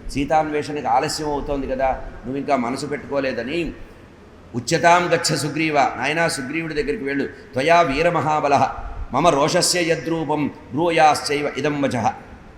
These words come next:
నచ సంకుచితః పంథా ఏన వాలి హతోగతః సమయే తిష్ట సుగ్రీవ మా వాలి పదమన్వగాః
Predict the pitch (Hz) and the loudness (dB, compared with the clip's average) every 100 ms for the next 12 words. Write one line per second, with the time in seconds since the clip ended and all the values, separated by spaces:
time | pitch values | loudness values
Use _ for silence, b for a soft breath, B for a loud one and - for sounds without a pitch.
0 | - - 127 175 147 135 151 165 160 165 | -20 -6 -2 0 0 0 -2 -2 4 6
1 | 165 165 156 147 139 147 139 104 135 160 | 8 8 4 0 2 4 4 4 2 2
2 | 156 151 147 147 117 113 143 135 123 117 | 4 4 4 0 -4 -2 -2 -2 -2 -2
3 | - - B B - 120 170 180 180 165 | -4 -14 B B -6 0 4 4 4 -2
4 | - 165 156 165 160 151 131 - - - | -2 -4 -4 -2 0 2 2 0 -16 -12
5 | 101 127 165 160 151 147 143 127 143 147 | 0 4 6 6 6 2 -2 -4 -2 -2
6 | 135 127 123 113 | -4 0 2 2